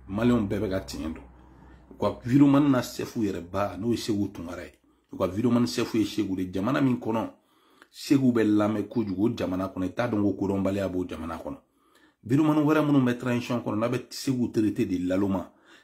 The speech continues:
n'a bɛ Segu traité ko Segu t'a ta fan dɔn. Segu min t'a ta fan dɔn, o de lamɛnnen don n'aw bɛɛ ye.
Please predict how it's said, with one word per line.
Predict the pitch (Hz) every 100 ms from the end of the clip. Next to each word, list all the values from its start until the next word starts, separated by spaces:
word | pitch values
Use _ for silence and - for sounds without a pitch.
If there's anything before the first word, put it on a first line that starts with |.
| -
n'a | 127
bɛ | 139
Segu | - 143 127
traité | 123 113 104 117
ko | -
Segu | 117 147 127
t'a | 120 120
ta | 107 110 98
fan | 107 92
dɔn. | 90 87 _ _ _ _ _ -
Segu | 170 151
min | 143 135
t'a | 104 90
ta | - 92
fan | - 92
dɔn, | 92
o | 104
de | 104
lamɛnnen | 95 95 95
don | 90 82
n'aw | 80
bɛɛ | 80 80
ye. | 76